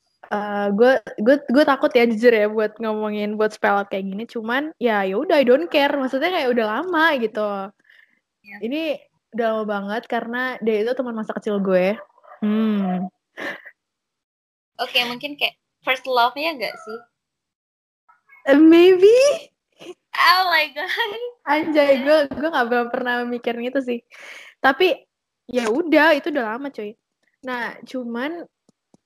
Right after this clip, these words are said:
Speaker 1: gue kayak lebih suka ke orang gitu daripada orang yang ngejar gitu. Kenapa? Karena yang pertama ter-, tertantang ya. Kedua itu
Speaker 2: Hmm.
Speaker 1: gue kayak ngerasa gue lebih nyaman kayak gitu,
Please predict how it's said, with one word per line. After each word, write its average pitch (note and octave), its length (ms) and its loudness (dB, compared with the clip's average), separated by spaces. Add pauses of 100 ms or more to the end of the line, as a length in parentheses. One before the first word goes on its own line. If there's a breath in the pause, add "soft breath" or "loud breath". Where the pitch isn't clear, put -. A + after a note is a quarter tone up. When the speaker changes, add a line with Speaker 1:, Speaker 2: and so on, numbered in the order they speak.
Speaker 1:
gue A#3+ 260 -2
kayak C4 880 0
lebih B3+ 320 4
suka A#3 720 -6 (400)
ke - 80 -4
orang A3+ 640 -2
gitu A3+ 220 -4
daripada A#3 480 0
orang C#4 240 0
yang C4+ 80 -4
ngejar A#3+ 400 2
gitu. G3 240 -12 (320)
Kenapa? C4 640 -2
Karena E4 320 0 (960)
yang B3+ 160 0
pertama B3+ 320 0
ter-, D4 240 -4
tertantang A#3 580 -6
ya. G3+ 200 -6 (500)
Kedua A3+ 400 2
itu E4 320 -2
Speaker 2:
Hmm. D#4+ 80 -2
Speaker 1:
gue G4 160 6
kayak C4+ 240 2
ngerasa A#3+ 320 0 (400)
gue C#4 240 -2
lebih C4+ 160 0
nyaman G#3+ 340 -6
kayak G#3+ 320 -2
gitu, - 100 -8